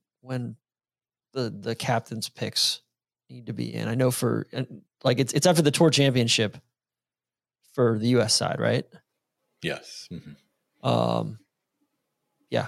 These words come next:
Speaker 1: So I don't know if that, you know, I don't know when that, when that lapses there, but
Speaker 2: Well, you are your European correspondent, so you need to
Speaker 1: I, I
Speaker 2: dig into
Speaker 1: should, <laughs>
Speaker 2: it.
Speaker 1: I, I should probably know that. But yeah, you would think, you know, Irish Open, B M W P G A would be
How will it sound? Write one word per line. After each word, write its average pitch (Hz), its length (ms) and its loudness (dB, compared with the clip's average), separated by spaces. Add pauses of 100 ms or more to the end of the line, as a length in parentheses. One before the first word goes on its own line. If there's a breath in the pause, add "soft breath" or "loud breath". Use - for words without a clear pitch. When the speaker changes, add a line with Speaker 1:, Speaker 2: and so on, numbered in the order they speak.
(120)
Speaker 1:
So - 120 2
I 131 60 8
don't 156 160 6
know 143 220 6
if 117 120 0
that, 120 380 2 (240)
you 131 120 -12
know, 107 140 -8 (100)
I 123 60 -10
don't 131 120 0
know 131 80 4
when 120 220 2
that, 110 280 -4 (680)
when 123 180 -6
that 110 240 -8 (100)
lapses 107 640 -4
there, 113 300 -6 (100)
but 113 300 -2 (800 soft breath)
Speaker 2:
Well, 90 100 -4
you 98 180 2
are 92 280 4
your 82 320 -4
European 95 360 0
correspondent, 73 680 -8
so 71 360 -12
you 85 80 -14
need 80 100 -8
to - 40 2
Speaker 1:
I, 139 40 4
I - 20 4
Speaker 2:
dig 139 100 0
into 143 160 2
Speaker 1:
should, 151 240 4
<laughs> - 20 0
Speaker 2:
it. - 240 2
Speaker 1:
I, 127 40 4
I 120 40 2
should - 240 2
probably 123 280 6
know 110 180 0
that. 104 260 -2
But 160 80 6
yeah, 190 140 8
you 127 140 6
would 135 120 2
think, 151 320 0
you 143 120 -4
know, 107 240 -8 (160)
Irish 160 340 4
Open, 139 360 4
B 135 80 -2
M 131 120 -2
W 120 220 -4
P 120 160 -6
G 117 200 -6
A 120 100 -4
would 117 160 -10
be - 240 -16